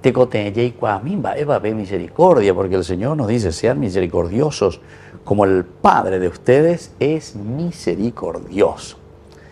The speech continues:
El Padre de ustedes es misericordioso. Y Pojina lleva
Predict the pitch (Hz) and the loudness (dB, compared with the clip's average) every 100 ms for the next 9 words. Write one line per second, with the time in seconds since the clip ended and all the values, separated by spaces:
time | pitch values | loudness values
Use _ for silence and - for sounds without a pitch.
0 | - - - 101 90 92 - 135 160 165 | -20 -16 -4 -2 -2 -4 -2 0 0 -2
1 | 156 113 90 - 113 117 104 - 101 101 | -2 -4 -6 -4 -2 -2 -4 -4 -2 -2
2 | - 90 98 98 92 92 101 78 - - | -4 -10 -10 -6 -6 -4 -6 -8 -12 -16
3 | - - - - - - - - - 107 | -18 -20 -20 -20 -20 -20 -20 -18 -8 0
4 | 101 - 185 180 104 87 87 127 95 82 | 0 4 4 4 0 -2 -2 -2 -2 -6